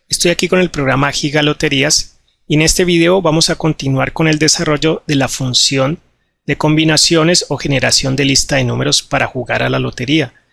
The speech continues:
En el video anterior generamos una lista de cien combinaciones o sorteos y pudimos obtener algunos aciertos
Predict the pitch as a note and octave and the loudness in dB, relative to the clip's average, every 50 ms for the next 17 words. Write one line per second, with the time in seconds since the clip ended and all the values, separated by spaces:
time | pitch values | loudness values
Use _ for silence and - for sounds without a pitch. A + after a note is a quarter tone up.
0 | _ _ _ _ _ _ _ - D3+ D3 C#3 C3 B2+ C#3 C3+ C3+ C#3+ D#3 F3+ F3 | _ _ _ _ _ _ _ 0 2 2 2 2 2 2 2 4 4 2 2 0
1 | - E3 - C#3 C3 B2 C#3 - - D#3+ D3+ B2+ C3 C3 C#3 D3 - - D#3+ D3+ | 0 0 2 2 2 0 0 -2 -2 -2 0 0 2 2 2 2 2 2 2 2
2 | D3 D3 D3 C#3+ C3+ - - - D#3 D3+ - - E3+ B2+ B2 A2+ - - - C#3+ | 2 2 2 2 0 0 0 -2 -2 -4 -4 -6 -8 -4 -2 0 0 2 2 0
3 | C#3+ C#3+ - - D#3 D#3+ D#3+ D3+ C#3 A#2+ - - C#3 B2+ B2 C#3 - - - - | 0 0 -2 -2 0 2 2 2 2 2 0 0 0 0 0 0 0 -2 -2 -2
4 | C#3 - - B2+ A#2+ - - - B2+ B2+ C#3 F#3 G#3+ - - - _ _ _ _ | -2 -2 -2 -2 -6 -8 -10 -8 -6 -4 -2 -2 -2 -2 -4 -8 _ _ _ _
5 | _ _ _ _ _ _ _ _ _ - E3+ F3 F#3 G3+ A#3+ - _ _ _ _ | _ _ _ _ _ _ _ _ _ -2 0 0 0 0 -2 -6 _ _ _ _
6 | - E3 D#3 D3+ D3 D#3 E3+ - - E3+ - - E3 D3 C#3+ C3+ C#3+ D3 D3+ D3+ | -2 0 2 2 4 4 4 2 2 0 0 -2 0 0 2 2 0 0 0 2
7 | D#3 D#3+ D#3+ - - E3 - - - D#3+ D#3 D3 - - - E3 E3 E3+ - - | 2 2 2 2 2 2 2 2 2 2 0 -2 -4 -2 0 0 2 2 0 -2
8 | - _ _ | -4 _ _